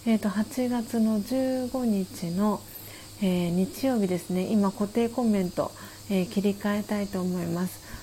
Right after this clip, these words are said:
初玉さんありがとうございます。ちょっと私夏バテかもしれないですね。<laughs> えーと、えーとですね、今コメントをき-、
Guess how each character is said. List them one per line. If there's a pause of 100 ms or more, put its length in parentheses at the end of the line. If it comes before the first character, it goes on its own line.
(120)
初
玉
さ
ん
あ
り
が
と
う
ご
ざ
い
ま
す。 (340)
ち
ょ
っ
と
私
夏
バ
テ
か
も
し
れ
な
い
で
す
ね。 (1000)
<laughs>
え
ー (160)
と、 (1700)
え (380)
ー
と
で
す
ね、
今
コ
メ
ン
ト
を
き-、